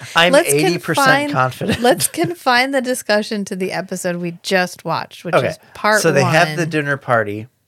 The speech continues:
Speaker 1: but it's not close to the book.
Speaker 2: No, it's not. We have
Speaker 1: Because
Speaker 2: the dinner party at all, which is
Speaker 1: Right.
Speaker 2: great. But Paul, like, storms off.
Speaker 1: Just to, like,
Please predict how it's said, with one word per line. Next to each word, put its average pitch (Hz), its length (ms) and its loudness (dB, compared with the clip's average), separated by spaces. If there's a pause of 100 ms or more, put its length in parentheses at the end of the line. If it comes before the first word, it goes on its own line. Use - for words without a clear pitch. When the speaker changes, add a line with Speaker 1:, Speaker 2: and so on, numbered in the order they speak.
(1300)
Speaker 1:
but 139 180 4
it's - 220 -8
not 123 640 -4 (560)
close 92 420 -8
to 101 100 -16
the - 120 -20
book. - 420 -20 (560)
Speaker 2:
No, 214 340 2
it's 180 180 -6
not. 135 240 -4
We 220 120 2
have 196 340 0
Speaker 1:
Because 262 40 -14
Speaker 2:
the 254 80 0
dinner 220 280 -4
party 196 380 -6
at 156 160 -4
all, 170 480 -2
which - 220 -10
is 170 80 -6
Speaker 1:
Right. - 100 -4
Speaker 2:
great. 139 300 -8
But 175 240 -2
Paul, 190 520 0
like, 165 380 -4 (540)
storms 190 720 -2
off. 156 360 -2 (120)
Speaker 1:
Just 139 500 0
to, 117 560 -2
like, 90 360 -6